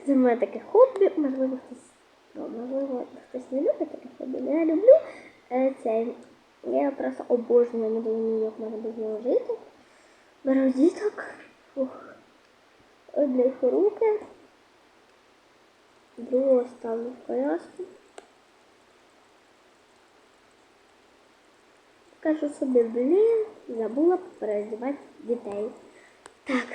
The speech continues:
м, підходжу сюди, беру першого засранця. Ладно, щось я беру першого.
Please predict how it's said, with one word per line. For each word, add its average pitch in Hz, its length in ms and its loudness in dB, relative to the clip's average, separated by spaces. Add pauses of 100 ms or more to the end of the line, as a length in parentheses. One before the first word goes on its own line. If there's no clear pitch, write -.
(380)
м, 240 180 0
підходжу 262 840 -2 (600)
сюди, - 340 -6 (380)
беру 262 360 -2 (340)
першого 320 720 -4 (1400)
засранця. 285 920 -2 (1000)
Ладно, 220 340 -6
щось - 220 -10
я - 100 -8 (320)
беру 247 340 0 (200)
першого. 302 560 -4